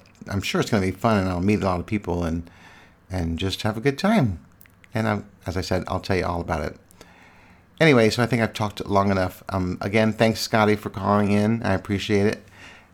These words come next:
uh, for you leaving the messages. And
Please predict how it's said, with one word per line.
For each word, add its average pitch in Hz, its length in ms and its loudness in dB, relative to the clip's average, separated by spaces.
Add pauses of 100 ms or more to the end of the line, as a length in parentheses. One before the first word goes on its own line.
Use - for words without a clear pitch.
uh, 92 240 -2
for - 180 -16
you 101 220 0
leaving 101 360 0
the 101 60 2
messages. 147 640 -2
And 110 560 2